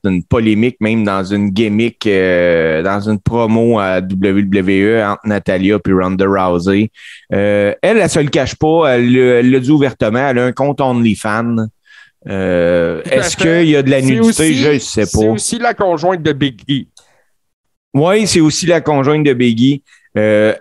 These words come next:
Speaker 1: est-ce qu'il y a de la nudité sur ce compte-là ? Je ne sais pas. Officiel, euh, c'est la conjointe de Big E.
Speaker 2: C'est des
Speaker 1: Puis je
Speaker 2: adultes consentants.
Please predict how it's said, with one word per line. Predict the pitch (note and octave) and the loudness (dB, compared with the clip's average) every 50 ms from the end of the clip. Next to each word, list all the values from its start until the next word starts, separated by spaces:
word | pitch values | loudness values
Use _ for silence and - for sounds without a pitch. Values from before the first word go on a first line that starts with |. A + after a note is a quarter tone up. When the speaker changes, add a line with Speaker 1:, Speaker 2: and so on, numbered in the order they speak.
| - | -4
Speaker 1:
est-ce | - D#3 D3 - - | -2 -2 -2 -2 -4
qu'il | - - F#3+ G3 G3 G3 G3+ G3+ G3+ G3+ G3 F3+ | -2 0 2 2 2 2 2 4 4 4 4 4
y | D#3 | 2
a | C#3+ C3+ | 2 2
de | C3 | 2
la | C3+ B2+ | 2 0
nudité | B2+ B2 C#3+ C#3+ C3+ A#2+ G#2 G2+ - C#3+ D3+ | 2 2 2 2 0 0 -2 -4 -4 -4 -4
sur | - - | -4 -4
ce | - C3+ | -4 -4
compte-là ? | A2+ - A#2+ A2 G#2+ F#2 - B2+ C3 | -2 0 0 -2 0 0 2 0 0
Je | A2+ A#2+ E3 | 2 2 2
ne | E3 D#3 | 0 0
sais | - - D3 A#2 | 0 -2 -2 -2
pas. | G#2+ - B2+ C#3 D3 D#3 D#3 C#3 - | 0 0 0 0 2 2 2 2 2
Officiel, | - E3 D#3 - - - - - - D#3+ E3 E3+ E3+ E3+ D#3+ D3 C3+ | 0 0 -2 -2 -6 -8 -4 -2 0 2 4 4 2 2 2 2 2
euh, | B2+ A#2+ A#2+ A#2 A#2 A#2 A#2 A2+ A2 A2 A2 G#2+ G#2+ | 2 2 2 2 2 2 2 2 2 4 4 2 2
c'est | G#2+ - - C#3 C3 | 0 0 0 0 2
la | B2+ B2+ | 2 0
conjointe | B2 C3 B2+ A#2 A#2+ C3 C3+ C3 | 0 0 0 0 2 2 2 2
de | B2 | 2
Big | A2+ A2 A2+ G#2+ G#2 G#2+ | 2 2 2 0 2 2
E. | C3 | 2
Speaker 2:
C'est | D3+ - - D3+ D3+ | 2 2 2 2 2
des | |
Speaker 1:
Puis | F#3 F3+ - - | 2 2 2 2
je | - F3+ | 2 0
Speaker 2:
adultes | F3 E3 E3 - F3+ F#3 F#3 E3 C#3 _ | 0 -2 -2 0 0 0 0 0 -2 _
consentants. | - F3+ E3 D3+ - - D#3 C#3+ B2+ - - B2 C#3 | -2 -2 0 0 -2 -2 -2 -2 -2 -4 -4 -6 -6